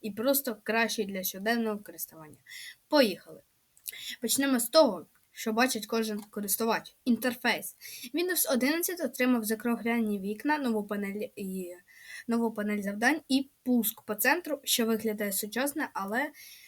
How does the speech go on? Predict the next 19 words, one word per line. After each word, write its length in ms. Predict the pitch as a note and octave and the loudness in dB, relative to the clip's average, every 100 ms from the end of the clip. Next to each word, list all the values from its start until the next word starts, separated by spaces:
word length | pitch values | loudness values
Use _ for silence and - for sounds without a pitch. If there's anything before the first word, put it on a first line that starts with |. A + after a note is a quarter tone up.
| - | -8
деяким 520 | G#3 A3+ A3 A3 G3+ | 2 2 2 -4 -8
це 120 | G3 | -4
взагалі 500 | G#3+ G#3 G3 G3+ A#3 | -4 -4 -2 0 2
не 120 | B3+ G3+ | 2 2
подобається. 760 | F#3 F3 F3 D3 D3+ - G3 _ _ _ - | -4 -12 -12 -10 -10 -12 -16 _ _ _ -4
У 120 | G#3+ | 2
Windows 460 | C4 C#4 B3+ A#3 | 4 6 4 2
десять 500 | G#3 B3 F#4+ B3+ G3+ | 2 4 6 2 -4
класичне 640 | - G#3+ G#3+ A3 C#4 C#4 B3+ | -4 2 4 4 4 4 2
звичне 440 | G3+ G#3 A#3 B3+ A3 | 0 2 2 4 0
меню 260 | G3+ G3+ | 0 -4
пуск. 360 | G3+ G#3+ G3 - _ _ - | 0 -2 -2 -10 _ _ -2
Кол-, 220 | A#3 G3+ | 2 2
е, 360 | G3 A#3+ C#4+ - | 0 -2 -2 2
іконки 580 | C#4+ C4+ G#3+ F#3+ - | 2 4 0 -2 -10
ліворуч, 560 | F3+ G3+ C#4 F4+ F4 - - | -8 0 2 2 -2 -8 -8
усе 280 | G#3 B3+ C4+ | 0 4 6
знайоме. 440 | A#3+ G3+ F3 E3 _ _ - - - - - - | 4 2 -2 -8 _ _ -20 -20 -18 -18 -12 2
Тож, 300 | C4 C4 | 4 4